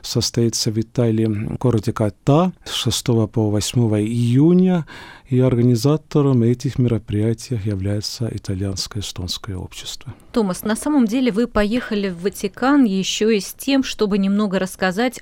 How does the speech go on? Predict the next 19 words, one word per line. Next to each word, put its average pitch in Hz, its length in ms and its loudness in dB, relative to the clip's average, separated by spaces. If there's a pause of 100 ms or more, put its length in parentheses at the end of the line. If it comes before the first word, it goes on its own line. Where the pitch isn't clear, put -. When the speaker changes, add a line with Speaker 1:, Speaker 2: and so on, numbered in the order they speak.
Speaker 2:
об 175 160 -4
обществе 190 440 -6
друзей 180 360 -2
Фаберже, 175 500 -2
которое 185 420 -2
действует 175 540 -4
у 180 40 -4
нас 175 200 -2
в - 120 -18
Пярну, 269 400 2
и 185 100 0
вы 185 180 0
с 180 80 -8
Тиной 180 600 -4
такие 185 260 0
активные 185 520 0
члены 196 380 0
этого 180 520 0
общества. 220 800 0